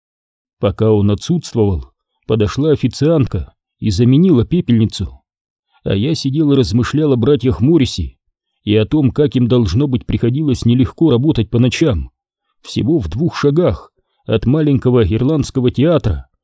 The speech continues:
где играли мюзиклы. Думал о Скипе де Во, о Джеки Эллери, о виски и тающих кубиках льда в стакане Вана Стефанса. На стене в дальнем конце барной стойки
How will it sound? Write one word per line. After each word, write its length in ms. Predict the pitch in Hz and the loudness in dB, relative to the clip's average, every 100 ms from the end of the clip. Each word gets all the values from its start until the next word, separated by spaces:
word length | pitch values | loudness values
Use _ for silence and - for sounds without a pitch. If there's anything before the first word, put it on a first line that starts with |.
| _ | _
где 300 | - 95 127 | -10 2 4
играли 340 | 127 147 165 123 | 4 4 4 4
мюзиклы. 640 | 143 202 104 - 71 64 _ _ _ _ _ _ _ _ _ | 2 2 0 -2 -6 -8 _ _ _ _ _ _ _ _ _
Думал 440 | - 117 139 135 | -6 -2 0 2
о 40 | 127 | 0
Скипе 380 | - 156 147 120 | 0 -6 -2 -2
де 160 | 110 | 0
Во, 440 | 113 147 117 71 - _ _ _ _ | 2 4 2 0 -8 _ _ _ _
о 100 | 107 | -4
Джеки 400 | 92 95 160 120 | -2 0 2 2
Эллери, 680 | 110 120 120 117 104 67 - _ _ _ | 2 4 4 2 2 -2 -10 _ _ _
о 140 | - 107 | -4 -2
виски 720 | 101 170 - - 131 80 65 _ _ | 0 -2 -4 -2 0 0 -4 _ _
и 140 | - 107 | -8 -4
тающих 560 | - 147 135 - 113 | 0 0 0 -2 -6
кубиках 460 | - 143 127 135 - | -4 -4 -2 -2 0
льда 480 | 113 117 160 85 - _ _ | 0 2 2 0 -6 _ _
в 60 | - | -20
стакане 520 | - 110 104 160 131 | -8 -6 0 2 2
Вана 260 | 113 151 127 | 2 2 0
Стефанса. 760 | - 180 156 120 - 80 - _ _ _ _ _ _ _ _ _ _ _ _ _ _ _ - | 0 0 2 0 -2 -6 -10 _ _ _ _ _ _ _ _ _ _ _ _ _ _ _ -2
На 180 | 104 | -2
стене 440 | 101 - 107 135 139 | -2 0 2 4 2
в 100 | 85 | 2
дальнем 320 | 131 117 107 | 2 4 2
конце 340 | 107 110 - | 2 -2 0
барной 380 | 123 117 110 107 | 0 0 2 0
стойки 560 | - - 175 110 78 | 0 0 0 -2 -8